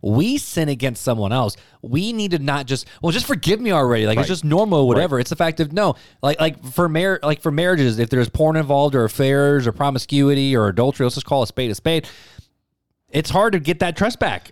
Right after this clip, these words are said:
Speaker 2: Yeah.
Speaker 1: It's hard to get
Speaker 2: Sure.
Speaker 1: that res-, like, respect back. It's hard to get these things back. For friendships, if you go behind someone's back and you just cut 'em down at the knees, you, you think they're, that person's really gonna be friends with you again? No, that's called a natural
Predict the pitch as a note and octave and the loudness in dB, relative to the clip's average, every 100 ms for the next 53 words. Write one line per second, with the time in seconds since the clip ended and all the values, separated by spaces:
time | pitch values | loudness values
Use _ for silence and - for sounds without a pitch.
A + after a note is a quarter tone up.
0 | - E2+ D#2+ D#3 - F#3 G3 F3+ C#3+ F#3 | -6 -2 0 -2 0 0 0 -2 -2 -2
1 | D#3+ E3+ D3 C#3+ D#3 - - C#3+ D3 D3 | 0 0 -2 -2 -4 -4 -2 -2 -2 -4
2 | - - E3 G#3+ - - A2 F#2 A2+ - | -4 -6 -4 -4 -6 -4 -4 -4 -6 -4
3 | D#3 D3+ A2+ F#3+ - D3 B2+ A#2+ A2 F#2 | -4 -4 -4 -4 -2 -4 -2 -4 -4 -4
4 | F2 D2+ - - - E3+ D#3+ - G#3 B3 | -4 -6 -14 -20 -2 0 0 0 -2 -2
5 | D3 A2+ C3+ C#3+ C3 F3+ F3+ D#3 D#3 D3+ | -2 -2 0 0 0 0 2 0 -2 -2
6 | E3+ - D3+ A2+ C#3 D3+ E3 C3 A#2+ - | -2 -2 -2 0 -2 -2 -2 -2 -2 -6
7 | - C#3+ D#3+ - - - F3 D3+ D#3 D#3 | -4 2 2 0 -4 -2 0 0 0 0
8 | C3 B2+ G#3 F#3 C3+ - _ - E3 E3 | 0 0 2 2 0 -6 _ -4 -2 0
9 | F3 A3 G#3 D#3+ D#3+ E3 F#3+ E3+ B2+ F3+ | -2 -2 -2 -2 -2 0 0 2 2 2
10 | E3+ E3+ D#3 E3+ F3 F#3+ F#3+ F#3+ G3+ F#3 | 2 -2 0 0 0 2 2 2 -2 -4
11 | D#3 G#3 E3 - F#3 C#3 A2+ G#2 G#2+ A#2+ | -2 2 0 0 0 0 -2 -4 -4 -4
12 | - D3 D#3 E3+ | -6 -4 -6 -8